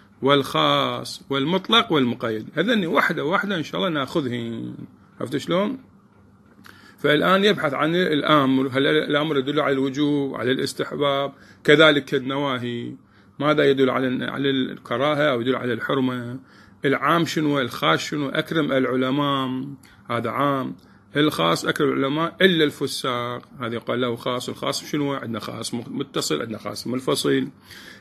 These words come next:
كذلك المطلق عندنا والمقيد، أقول: "أعتق رقبة"، هذا مطلق. إذا قلنا: "رقبة مؤمنة"، هذا تقييد للمن؟ للمطلق. هذين كلهن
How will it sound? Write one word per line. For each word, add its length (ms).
كذلك 380
المطلق 460
عندنا 200
والمقيد، 720
أقول: 240
"أعتق 460
رقبة"، 600
هذا 180
مطلق. 680
إذا 200
قلنا: 400
"رقبة 340
مؤمنة"، 760
هذا 440
تقييد 460
للمن؟ 800
للمطلق. 1160
هذين 160
كلهن 480